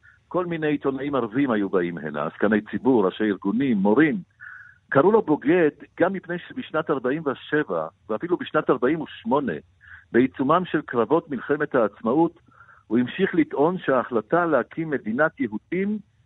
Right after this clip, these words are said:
היא שגיאה טרגית. מוטב", כך היה אומר, "שבמקום המנדט הבריטי המתפורר, יבוא מנדט בינלאומי או משטר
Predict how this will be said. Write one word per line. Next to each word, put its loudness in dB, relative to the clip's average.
היא -6
שגיאה 2
טרגית. -2
מוטב", 4
כך 0
היה 2
אומר, 0
"שבמקום -4
המנדט 0
הבריטי -4
המתפורר, -2
יבוא 0
מנדט 0
בינלאומי -2
או -2
משטר -2